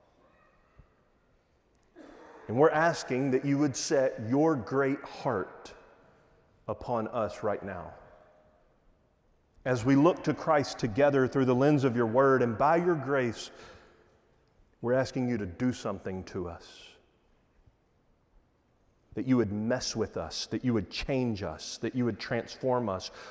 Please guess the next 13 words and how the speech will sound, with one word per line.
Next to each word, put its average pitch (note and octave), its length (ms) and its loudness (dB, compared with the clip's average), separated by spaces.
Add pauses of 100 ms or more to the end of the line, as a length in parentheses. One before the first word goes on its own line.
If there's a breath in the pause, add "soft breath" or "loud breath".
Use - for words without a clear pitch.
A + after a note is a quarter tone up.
(100)
Would B2+ 180 4
you F3+ 140 6
make C#3 500 2
of D#3 220 0
us A2+ 400 -2
men C3 280 2
and D#3+ 200 2
women B2 420 0 (560 soft breath)
whose A#2+ 340 4
loyalty E3 680 4
to - 160 -4
the C#3 80 0
gospel A2+ 680 -4